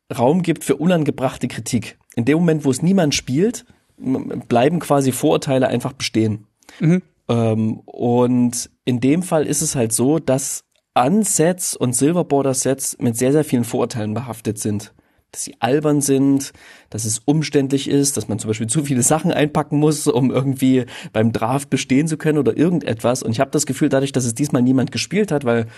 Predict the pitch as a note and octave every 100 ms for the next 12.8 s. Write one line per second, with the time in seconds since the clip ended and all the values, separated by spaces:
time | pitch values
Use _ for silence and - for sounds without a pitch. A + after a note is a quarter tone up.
0 | - - A2+ A2+ A2 G#2+ - C3 E3 E3
1 | D3+ C#3 C#3+ - C3+ C3 - C3+ C3+ B2
2 | B2 A#2+ A2+ A2+ A#2 A2+ A#2+ A2+ A#2+ B2+
3 | A#2 G#2+ C#3+ G3 G#3 E3 D#3 D#3+ D3+ -
4 | F3 F3+ F3+ F3+ _ - A2 A2+ A2+ C3+
5 | B2 A2+ A#2 G#2+ G#2+ G#2+ A2 G2+ C#3+ -
6 | D#3+ D3+ E3 E3+ F3+ F3+ - - D3+ C#3+
7 | D3 D3+ D3+ E3+ E3 E3 D3+ D3 C#3+ D#3+
8 | B2 A2+ A#2+ B2+ B2+ A2+ A2 - A#2+ F3+
9 | D#3 F3 G3+ G#3 - - E3+ - - C#3
10 | C#3 C#3+ C#3+ D#3 E3+ D#3+ B3 E3 D#3 E3+
11 | - _ - - _ _ _ _ _ _
12 | _ _ - C3 B2 - -